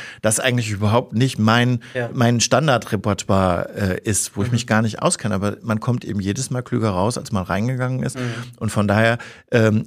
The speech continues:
Speaker 1: ist das das, was diesen Job so faszinierend macht. Du hast mit Stadtplanung zu tun, mit Sozialen, mit Gesundheit. Du hast eben all diese Dinge, die, ähm, die, die, die diese Wahnsinnsbandbreite da, äh, stellen und du darfst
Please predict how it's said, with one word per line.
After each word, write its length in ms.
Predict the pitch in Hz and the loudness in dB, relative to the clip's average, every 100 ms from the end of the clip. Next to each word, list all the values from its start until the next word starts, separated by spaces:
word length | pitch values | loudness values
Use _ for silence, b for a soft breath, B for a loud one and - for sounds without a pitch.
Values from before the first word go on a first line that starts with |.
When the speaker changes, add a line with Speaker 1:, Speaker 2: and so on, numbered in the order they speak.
| - | -2
Speaker 1:
ist 220 | 117 - | 0 2
das 180 | 123 - | 2 4
das, 240 | 117 - | 0 2
was 240 | 110 - | 0 -2
diesen 240 | - 110 113 | -4 -2 2
Job 160 | 110 | 0
so 120 | - 113 | -2 -4
faszinierend 760 | 113 104 - 117 139 147 101 | -2 -2 0 2 4 4 2
macht. 240 | 82 80 82 | -4 -8 -4
Du 60 | |
hast 180 | 101 - | -4 -4
mit 140 | 110 | -6
Stadtplanung 560 | - 123 127 117 110 107 | -2 0 0 0 2 0
zu 100 | - | -4
tun, 240 | 98 104 | -4 0
mit 160 | 101 107 | 0 0
Sozialen, 500 | 123 - 107 98 101 | -4 -2 0 2 2
mit 180 | 110 110 | 0 -2
Gesundheit. 680 | 113 104 104 110 107 98 98 B B B B | -2 0 2 0 0 0 -2 B B B B
Du 140 | 104 | 2
hast 160 | 127 - | 2 2
eben 220 | 123 117 | -2 0
all 160 | 117 151 | 2 4
diese 260 | 151 127 | 4 2
Dinge, 360 | 117 123 151 127 | 2 4 4 4
die, 640 | 113 110 110 110 110 117 - | 2 0 2 2 0 -4 -6
ähm, 640 | 113 104 104 104 104 104 104 _ - - | 0 2 4 4 4 0 -4 _ -20 -18
die, 380 | - 113 107 104 | -8 -2 0 -2
die, 260 | - 113 90 | -4 -6 -6
die 200 | - 113 | -6 -2
diese 360 | 117 110 107 | 0 0 2
Wahnsinnsbandbreite 1000 | 110 127 143 131 - 110 135 - 107 104 | 4 4 2 0 0 -2 -2 0 -2 -2
da, 340 | - 92 110 117 B B B B | 0 2 2 0 B B B B
äh, 280 | 117 117 110 | 2 4 2
stellen 460 | - - 120 127 127 | -2 2 4 6 4
und 140 | - | -2
du 60 | 117 | -2
darfst 520 | 104 110 123 - - | 2 2 2 -4 -8